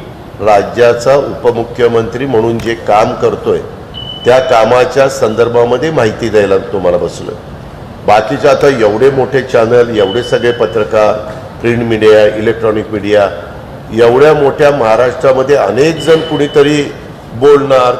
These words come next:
काहीतरी करणार, काही काहींना तर रोज वाचाळवीर तर आपल्याकडे भरपूर आहेत, रोज वाचाळवीरांना काही ना काही स्टेटमेंट करायला, करा, केल्याशिवाय त्यांना झोपच येत नाही.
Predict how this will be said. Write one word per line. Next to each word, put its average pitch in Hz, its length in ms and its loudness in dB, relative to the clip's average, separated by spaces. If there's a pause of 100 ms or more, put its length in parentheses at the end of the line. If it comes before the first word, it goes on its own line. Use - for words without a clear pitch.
काहीतरी 131 400 -6
करणार, 127 520 2 (440)
काही 127 160 4
काहींना 147 340 4
तर 151 180 4
रोज 139 420 2 (240)
वाचाळवीर 143 680 2
तर 156 100 2
आपल्याकडे 156 400 0
भरपूर 165 340 0
आहेत, 143 120 2 (760)
रोज 151 320 2
वाचाळवीरांना 160 800 4
काही 147 280 2
ना 160 140 2
काही 151 220 0
स्टेटमेंट 160 480 -4
करायला, 160 480 4
करा, 147 460 2 (640)
केल्याशिवाय 165 520 4
त्यांना 165 320 4
झोपच 170 500 2
येत 156 180 -2
नाही. 135 140 0